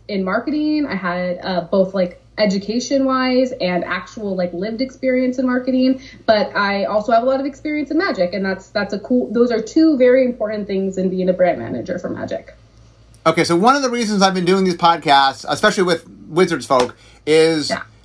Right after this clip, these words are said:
Speaker 2: um, I, I believe there's this illusion, like, I and three of my friends somehow make Magic, when in fact there's hundreds of,
Speaker 1: <laughs>
Speaker 2: hundreds of people that make Magic. And so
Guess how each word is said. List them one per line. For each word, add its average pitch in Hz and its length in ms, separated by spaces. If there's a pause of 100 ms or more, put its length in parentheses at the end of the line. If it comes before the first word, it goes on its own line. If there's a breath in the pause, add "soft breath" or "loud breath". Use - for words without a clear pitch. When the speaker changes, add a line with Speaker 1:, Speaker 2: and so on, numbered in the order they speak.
(180)
Speaker 2:
um, 143 440 (480)
I, 175 320
I 196 80
believe 240 260
there's 254 160
this 214 140
illusion, 208 500
like, 170 200
I 170 240
and 190 140
three 196 200
of 202 40
my 190 120
friends 180 360
somehow 170 260
make 160 200
Magic, 151 420
when 151 120
in 151 60
fact 208 200
there's 165 180
hundreds 202 480
of, 175 180
Speaker 1:
<laughs> - 20
Speaker 2:
hundreds 196 320
of 160 80
people 151 420 (220 loud breath)
that 156 160
make 147 180
Magic. 135 500
And 143 220
so 147 400